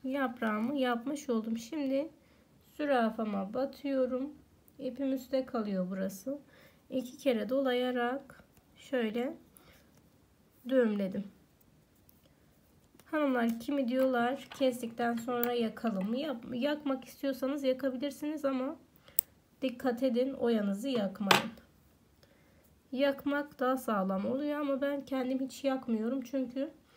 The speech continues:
ben çoğu zaman oyayı yakıyorum. O yüzden yani tavsiye de etmiyorum. Şimdi modelimizin, e, üst, üstüne geçelim. Altı bu şekilde bitmiş oldu.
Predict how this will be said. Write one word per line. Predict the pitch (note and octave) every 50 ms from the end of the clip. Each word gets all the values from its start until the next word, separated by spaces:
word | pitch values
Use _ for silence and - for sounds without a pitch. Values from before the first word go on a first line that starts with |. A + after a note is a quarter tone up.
| - - - _ _ _ _ _ _ _ _ -
ben | A3+ B3 B3 B3 B3
çoğu | A#3+ A#3+ - C4 B3+ A#3+
zaman | A3+ A3 A3 A#3 B3 C4+ C#4 C4+
oyayı | - B3 A#3 A#3+ A#3 A#3 B3 B3
yakıyorum. | A#3 G3 F#3 - - - G3+ F#3+ G3+ B3+ B3 A#3+ A#3+
O | B3
yüzden | A#3+ G#3+ G3+ G3 A#3 B3 C#4 D#4 D#4+ D#4+ - - - _ _ - - - - - _ _ _ _ _ - -
yani | - A#3 A3+ A3 A3+ A3+
tavsiye | A#3 C4+ A#3+ A#3 - - C#4 C#4 C#4
de | B3 A#3+ A3
etmiyorum. | A#3+ A#3 - - G#3 F#3+ F#3 F#3 F#3 - - - - - - - - - -
Şimdi | - - - F4 E4 D4+ D#4
modelimizin, | D4+ D4+ D4+ B3 B3+ A#3 A#3 A3+ A3+ G#3 G#3 C4 D#4 F4+ - - - - - - - _ - - - - - - - D#4+
e, | - G#3+ G#3+ G#3+ - - - D#4
üst, | D4 - - - - - - - - _ _ -
üstüne | - C4 B3 A#3+ - B3+ A3+ A3 G#3
geçelim. | G3 A#3+ C4+ C4+ - - C4+ B3+ C4+ A3+
Altı | - D4 C#4 C4+ C4+ - - C#4
bu | C4+ B3+
şekilde | - A#3+ A3 A3 - - A3+ G#3 G#3+ D4 B3+ A#3
bitmiş | C4 A#3+ - - D4 E4 - -
oldu. | C4 G#3+ G3 F#3 F3 F#3 F3 -